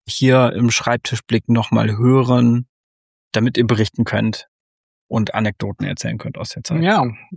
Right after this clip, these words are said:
Speaker 2: vielleicht wird der nächste Schreibtischblick auch im Neuseum, also halt ich im Neuseum aufgenommen.
Speaker 1: Das
Speaker 2: Weil ich
Speaker 1: wär
Speaker 2: glaub, der nächste
Speaker 1: natürlich
Speaker 2: Schreibtischblick wäre mitten in der
Speaker 1: Ja.
Speaker 2: Neuseumzeit.
Speaker 1: Ja, dann lass
Speaker 2: Weil da
Speaker 1: uns
Speaker 2: haben wir
Speaker 1: das
Speaker 2: auch
Speaker 1: doch
Speaker 2: Konferenzräume und was weiß ich.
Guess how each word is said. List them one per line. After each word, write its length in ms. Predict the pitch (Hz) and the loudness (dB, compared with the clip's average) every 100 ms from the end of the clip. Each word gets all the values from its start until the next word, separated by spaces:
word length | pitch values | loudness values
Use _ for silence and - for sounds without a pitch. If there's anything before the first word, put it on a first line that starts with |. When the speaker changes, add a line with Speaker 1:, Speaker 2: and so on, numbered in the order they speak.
| 139 | -6
Speaker 2:
vielleicht 320 | 147 147 120 | 0 2 2
wird 240 | 170 - | 0 0
der 100 | 156 | 0
nächste 380 | 131 139 - 135 | 2 2 2 -2
Schreibtischblick 920 | - 127 127 139 - - 127 117 - - | 0 -2 0 -2 -4 -4 -2 -2 -8 -8
auch 400 | 120 120 113 - _ _ _ _ - | -4 -4 -4 -10 _ _ _ _ 0
im 220 | 208 214 | 2 4
Neuseum, 760 | 135 123 107 117 110 104 110 - - | 4 4 2 -2 0 -4 -6 -14 -10
also 200 | 107 101 | -6 -2
halt 180 | 101 - | -4 -2
ich 180 | 131 123 | -4 -2
im 160 | 110 | -2
Neuseum 440 | 107 104 113 104 101 | -2 -2 -2 -4 -6
aufgenommen. 520 | 101 - 104 98 95 _ - - - _ | -8 -6 -6 -6 -10 _ -20 -20 -20 _
Speaker 1:
Das 140 | 123 156 | -2 0
Speaker 2:
Weil 60 | 110 | 2
ich 60 | |
Speaker 1:
wär 160 | 165 160 | 2 4
Speaker 2:
glaub, 180 | 147 113 | 4 2
der 120 | 123 | 2
nächste 20 | |
Speaker 1:
natürlich 320 | 139 139 123 | 4 4 2
Speaker 2:
Schreibtischblick 840 | - 143 143 165 - - 151 - - | 0 0 0 -2 -4 -2 -2 -4 -8
wäre 500 | 98 101 113 156 190 _ _ _ _ - | -4 -2 0 0 0 _ _ _ _ -6
mitten 260 | 110 107 131 | -2 0 0
in 60 | 139 | 2
der 20 | |
Speaker 1:
Ja. 140 | 151 | 2
Speaker 2:
Neuseumzeit. 720 | 117 143 196 123 - 98 90 - _ _ - | 2 2 2 0 -4 -6 -8 -16 _ _ 0
Speaker 1:
Ja, 300 | 240 120 123 _ _ _ _ - | 2 2 -4 _ _ _ _ -4
dann 140 | 127 | 0
lass 140 | 143 113 | 2 4
Speaker 2:
Weil 60 | |
da 60 | 117 | 4
Speaker 1:
uns 60 | 135 | 4
Speaker 2:
haben 80 | |
wir 60 | 139 | 2
Speaker 1:
das 120 | - | 0
Speaker 2:
auch 40 | 143 | 0
Speaker 1:
doch 60 | |
Speaker 2:
Konferenzräume 1000 | 170 127 190 247 - - 233 233 226 226 | 0 0 0 -2 -2 0 2 4 4 4
und 180 | 202 180 | 2 2
was 200 | 196 - | 0 2
weiß 180 | 196 208 | -2 0
ich. 340 | 208 - - | -2 0 -4